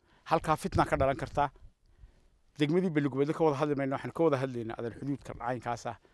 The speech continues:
Maxamed Kaahin hadalkaas umuu qalmaynin, muu qabanin. Maxamed Kaahin waxaan leeyahay adeero aad iyo aad cafwan, cafwan, cafwan.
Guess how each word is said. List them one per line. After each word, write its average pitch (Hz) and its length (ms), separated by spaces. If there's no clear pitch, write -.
Maxamed 143 340
Kaahin 117 160
hadalkaas 131 720
umuu 160 240
qalmaynin, 151 560
muu 165 180
qabanin. 143 460
Maxamed 151 400
Kaahin 127 380
waxaan - 260
leeyahay 127 300
adeero 131 400
aad 135 160
iyo 127 140
aad 123 160
cafwan, 131 320
cafwan, 127 280
cafwan. - 280